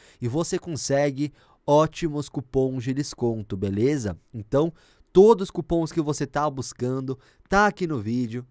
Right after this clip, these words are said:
só você tá clicando pra pegar os cupons. Espero que eu tenha te ajudado. Deixa um like nesse vídeo, se inscreva no nosso canal do YouTube. Até um próximo vídeo. Valeu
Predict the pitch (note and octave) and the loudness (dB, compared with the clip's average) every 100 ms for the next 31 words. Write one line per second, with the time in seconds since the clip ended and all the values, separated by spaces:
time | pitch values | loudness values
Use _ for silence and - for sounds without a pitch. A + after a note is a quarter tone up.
0 | _ - F#3+ D#3+ D3 D#3 D3+ D3 B2+ - | _ -2 0 0 -2 -2 -4 -2 -6 -4
1 | C#3+ C3 - C#3 D#3+ D3 C3 C3+ B2 G#2+ | -4 -4 -4 -4 -4 -4 -2 -4 -6 -10
2 | - C#3+ D3 - - - - - - E3+ | 0 0 0 -6 -14 -20 -20 -20 0 2
3 | D#3+ D#3+ E3+ D#3+ D#3 E3 C#3+ A2 A#2+ C#3 | 2 0 0 0 0 0 0 0 2 2
4 | C#3 C3+ _ _ - G#2+ E3+ F#3+ F#3+ D#3+ | 0 -4 _ _ -6 6 8 6 2 2
5 | D#3 D3+ D3 C3+ A#2 F#2+ A#2 A#2+ A#2+ B2 | 2 2 -2 -4 -4 -2 0 0 -2 -6
6 | _ - - C3+ B2+ - C#3 E3 F3 D#3+ | _ -20 -14 -8 -8 0 6 6 6 4
7 | D3 C#3+ C#3+ - C#3+ C#3 B2+ G#2 - G3+ | 2 0 0 0 2 2 2 0 0 0
8 | F3+ G3 - _ _ A2+ - C#3+ D3 C3+ | 0 -2 -6 _ _ -6 0 2 4 4
9 | C3+ B2+ B2 G#2+ F#2 A2 A#2+ A2 E3 G3 | 4 4 0 -2 2 4 2 4 2 2
10 | _ _ - F2+ B2 G3+ G3 C3+ C3 C3 | _ _ -16 -2 2 4 4 4 4 0